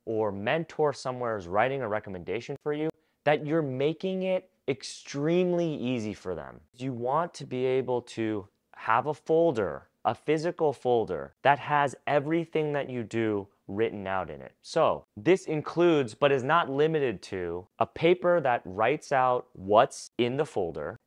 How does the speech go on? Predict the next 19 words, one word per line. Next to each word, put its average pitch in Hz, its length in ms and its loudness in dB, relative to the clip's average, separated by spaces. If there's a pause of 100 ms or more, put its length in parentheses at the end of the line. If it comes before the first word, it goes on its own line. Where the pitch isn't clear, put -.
(180)
a 123 120 2
checklist - 1080 -2 (180)
for 135 600 2 (100)
your 117 300 2
recommender, 98 720 -2 (240)
a 135 80 0
personal 185 580 4
statement 117 560 -2
that 110 160 -2
they 127 140 -2
can 117 240 -6
read 151 580 -4 (300)
that 117 400 2 (300)
has 123 720 0 (160)
your 127 200 2
entire 143 560 2
narrative 110 840 0 (160)
written 98 340 -2
out. 73 240 -10